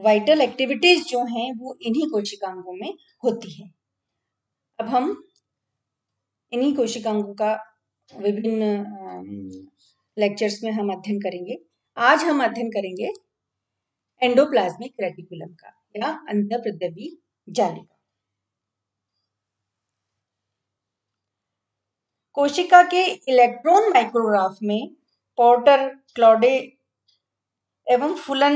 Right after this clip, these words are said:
ने नाइनटीन फ़ोर्टी फ़ाइव में सबसे पहले कुछ फीते के समान ट्यूबुल्स और वेसिकल्स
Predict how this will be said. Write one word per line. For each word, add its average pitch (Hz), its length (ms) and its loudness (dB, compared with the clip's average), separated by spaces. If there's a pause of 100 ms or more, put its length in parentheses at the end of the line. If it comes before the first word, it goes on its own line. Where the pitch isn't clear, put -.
(100)
ने 226 200 -4
नाइनटीन 226 500 -2
फ़ोर्टी 349 380 0
फ़ाइव 277 420 6
में 311 120 4
सबसे 311 420 -2
पहले 196 320 -2 (500)
कुछ - 280 -14
फीते 311 420 4
के 381 180 4
समान 277 460 4 (640)
ट्यूबुल्स 277 640 -2
और 262 120 6
वेसिकल्स 240 680 2